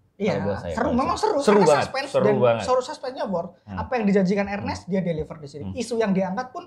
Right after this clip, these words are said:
Speaker 1: awalnya terasa preachy,
Speaker 2: Hmm.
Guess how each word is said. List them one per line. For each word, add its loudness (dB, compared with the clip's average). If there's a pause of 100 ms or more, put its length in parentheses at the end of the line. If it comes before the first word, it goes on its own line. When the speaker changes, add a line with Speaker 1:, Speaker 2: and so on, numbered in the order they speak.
(340)
Speaker 1:
awalnya -4
terasa -10
preachy, -8
Speaker 2:
Hmm. -10